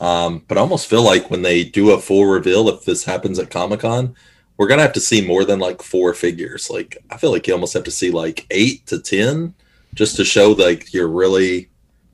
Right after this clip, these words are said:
dedicating bringing this line back. If you really, I mean, obviously they know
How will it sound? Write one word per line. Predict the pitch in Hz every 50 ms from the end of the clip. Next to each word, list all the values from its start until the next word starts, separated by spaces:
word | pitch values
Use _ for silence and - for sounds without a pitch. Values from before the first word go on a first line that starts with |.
| _ - - - _ _ _ -
dedicating | 98 90 98 104 98 - 107 107 104 110 110 110 113 107
bringing | - 87 101 107 104 101
this | 104 98 - -
line | 98 98 95 92 85
back. | 85 90 95 123 151 - - - - _ _ _ _ _ _ -
If | - -
you | 85 82
really, | 85 90 92 92 90 -
I | 95 92
mean, | 92 90 90
obviously | 90 95 92 95 92 - - 95 90
they | 87 87 85
know | 85 87 90 90 90 87 85 85 -